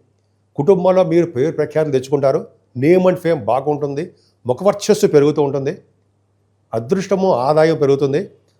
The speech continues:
అలాగే భార్య వలన భర్తకి, భర్త వలన భార్య గారికి కూడా అదృష్టము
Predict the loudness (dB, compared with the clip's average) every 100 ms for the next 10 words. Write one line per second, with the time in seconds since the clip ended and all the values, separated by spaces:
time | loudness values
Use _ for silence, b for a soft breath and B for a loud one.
0 | -4 0 2 0 -2 0 2 2 0 -2
1 | -4 -4 -2 -2 -2 -4 -2 -2 -2 -2
2 | 0 0 2 2 2 0 0 2 2 -2
3 | -4 -2 -2 -2